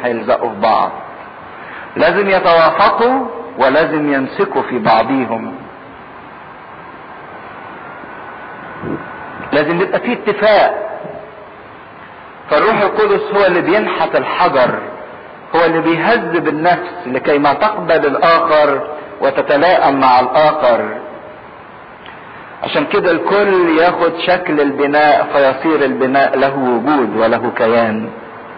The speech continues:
الذي فيه كل البناء، آخر آيتين. الذي فيه كل البناء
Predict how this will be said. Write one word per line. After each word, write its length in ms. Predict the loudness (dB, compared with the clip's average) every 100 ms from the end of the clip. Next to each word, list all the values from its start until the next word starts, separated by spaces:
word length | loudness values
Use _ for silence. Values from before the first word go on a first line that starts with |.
| -18 -18 -18 -18 -18 -18 -14 -12 -10 -10 -10 -10 -6 0
الذي 460 | 2 2 2 0 -2
فيه 600 | -2 -2 0 0 0 0 0
كل 320 | 0 2 2
البناء، 600 | 2 0 0 2 2 0 -4 -12 -14 -16 -14 -16 -16 -20 -20 -20 -20 -14 0
آخر 420 | 2 2 2 2
آيتين. 600 | 0 -2 -2 -4 -4 -6 -10 -16 -18 -18 -18 -18 -18 -18 -18 -18 -18 -18 -6 0
الذي 400 | 2 2 2 0
فيه 440 | 0 -2 0 0 2
كل 320 | 2 4 4
البناء 600 | 2 0 0 2 2